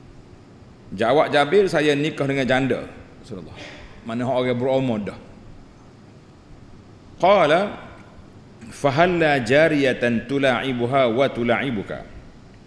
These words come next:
Maka Nabi sallallahu alaihi wasallam bersabda, "Mengapa tidak kahwin dengan anak dara? Sehingga engkau boleh ber-, ber-, apa ni, bersuka-suka dengan dia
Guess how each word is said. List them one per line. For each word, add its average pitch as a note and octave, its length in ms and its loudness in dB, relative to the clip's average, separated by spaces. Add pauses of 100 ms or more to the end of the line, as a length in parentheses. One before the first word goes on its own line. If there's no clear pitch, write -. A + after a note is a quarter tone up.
(1120)
Maka A2+ 240 -2
Nabi C3 400 0
sallallahu C#3 400 0
alaihi B2 80 -4
wasallam D3 320 -4
bersabda, A#2+ 720 -2
"Mengapa C3 400 -2
tidak A#2 480 -6
kahwin G#2+ 320 0
dengan B2+ 240 0
anak G#2+ 80 -2
dara? D3+ 220 0 (1160)
Sehingga B2+ 380 0
engkau C3 320 0
boleh B2 240 2
ber-, A#2 320 0
ber-, A#2+ 240 0
apa B2 160 -4
ni, C3+ 160 -2
bersuka-suka A#2+ 800 -2
dengan A2+ 240 0
dia A2+ 180 2